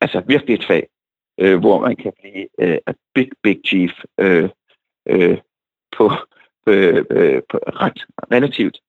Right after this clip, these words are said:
effektivt. Øhm, og det sidste, jeg vil sige, øhm, jo, det sidste, jeg vil sige, det er, øh, det, man kan sige til alle mennesker her på jorden, øh, og det gælder ikke mindst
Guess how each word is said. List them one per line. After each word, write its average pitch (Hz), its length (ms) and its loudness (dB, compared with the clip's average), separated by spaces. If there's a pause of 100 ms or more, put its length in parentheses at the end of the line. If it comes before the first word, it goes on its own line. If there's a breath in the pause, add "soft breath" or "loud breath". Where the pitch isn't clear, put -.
(120)
effektivt. - 400 -6 (560)
Øhm, 131 520 2 (120)
og 139 160 -2
det 151 120 -2
sidste, 247 360 -6
jeg 226 120 -6
vil - 100 -18
sige, 202 300 -14 (360)
øhm, 151 280 0 (560)
jo, 202 220 0
det 190 120 2
sidste, 214 200 -4
jeg 214 60 -2
vil 196 80 -4
sige, 196 300 -4
det 185 160 2
er, 170 180 2 (720)
øh, 131 440 4 (140)
det, 175 100 2
man 180 120 -2
kan 156 100 -2
sige - 220 -20
til - 120 -4
alle 170 160 4
mennesker 151 360 -2
her - 140 2
på - 160 -16
jorden, 139 340 -2
øh, 135 240 4
og 139 80 2
det 135 100 -4
gælder 170 200 2
ikke 190 240 -2
mindst 175 360 -6